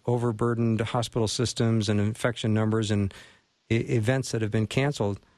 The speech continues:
But there's something that's, uh, you know, going on in the heart of people who are starting to self-medicate and who are looking for anything other, um, than God to be their answer and their solution. And I think down the road there's gonna be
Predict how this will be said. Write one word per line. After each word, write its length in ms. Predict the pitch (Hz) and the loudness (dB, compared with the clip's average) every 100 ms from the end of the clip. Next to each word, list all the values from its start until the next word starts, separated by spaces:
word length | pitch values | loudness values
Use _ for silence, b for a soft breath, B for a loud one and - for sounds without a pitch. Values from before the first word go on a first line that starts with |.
| b b | b b
But 160 | 143 - | -2 0
there's 200 | 156 127 | 0 0
something 300 | 180 165 139 | -2 0 0
that's, 320 | 123 - - | 0 -2 -2
uh, 220 | 123 113 104 | 0 0 -2
you 160 | 127 117 | -2 0
know, 160 | 107 | 0
going 320 | 104 117 113 | 0 0 2
on 380 | 113 120 113 107 - b b _ | 2 2 0 -2 -6 b b _
in 140 | 113 110 | 0 2
the 100 | 107 | 0
heart 300 | - 160 202 | 0 0 0
of 100 | 117 | -2
people 420 | 110 104 110 131 - B B _ - 110 | -2 0 0 -2 -6 B B _ -6 -2
who 120 | 127 123 | 0 2
are 120 | 117 | 0
starting 300 | - 127 117 | 0 0 0
to 60 | |
self-medicate 840 | 110 123 107 117 139 139 - 98 - - B B - | 0 0 0 0 0 -2 -2 -4 -4 -12 B B -2
and 220 | 110 107 | 0 2
who 180 | 104 113 | 2 2
are 340 | 110 104 104 - _ - | 2 2 0 -4 _ -4
looking 240 | 131 131 | -2 -2
for 260 | - 123 127 | 0 0 0
anything 480 | 143 180 - 101 - | 0 0 0 -2 -2
other, 480 | 120 117 110 107 107 | -2 0 2 2 2
um, 280 | 107 110 - | 0 -2 -4
than 320 | 135 113 127 117 | -2 2 2 2
God 460 | 123 214 123 110 | 2 2 -2 -2
to 80 | 123 | -4
be 240 | 110 120 117 | 0 2 4
their 180 | 120 | 2
answer 340 | 117 165 - 104 | 2 -2 -2 0
and 100 | 101 | 2
their 100 | 101 | 0
solution. 580 | - 104 139 - 98 95 B B B _ - | 0 0 0 -2 -6 -8 B B B _ 0
And 300 | 107 104 101 | 2 2 2
I 160 | 120 | 0
think 260 | - 131 104 | 0 -2 0
down 200 | 120 120 | 0 0
the 80 | 104 | 0
road 240 | 120 110 | 0 0
there's 180 | 104 101 | -2 0
gonna 160 | 110 | 0
be 240 | 104 101 | 2 0